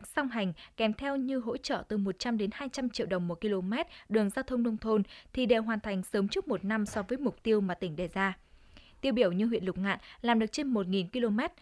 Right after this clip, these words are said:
Lạng Giang gần sáu trăm ki-lô-mét, Yên Dũng và Yên Thế mỗi huyện hơn bốn trăm ki-lô-mét. Điều đáng ghi nhận, mặc dù khối lượng làm được lớn,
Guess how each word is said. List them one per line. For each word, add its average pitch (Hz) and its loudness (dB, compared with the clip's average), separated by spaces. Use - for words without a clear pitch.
Lạng 226 2
Giang 285 -2
gần 214 0
sáu 196 -2
trăm 226 -4
ki-lô-mét, 220 0
Yên 233 6
Dũng 208 0
và - 0
Yên 220 0
Thế 202 -2
mỗi 254 0
huyện - -2
hơn 208 -2
bốn 185 0
trăm 240 -4
ki-lô-mét. 202 -2
Điều 220 8
đáng 220 2
ghi 320 -2
nhận, 254 0
mặc 240 2
dù 240 2
khối 233 0
lượng 202 4
làm 202 2
được 185 -2
lớn, 202 2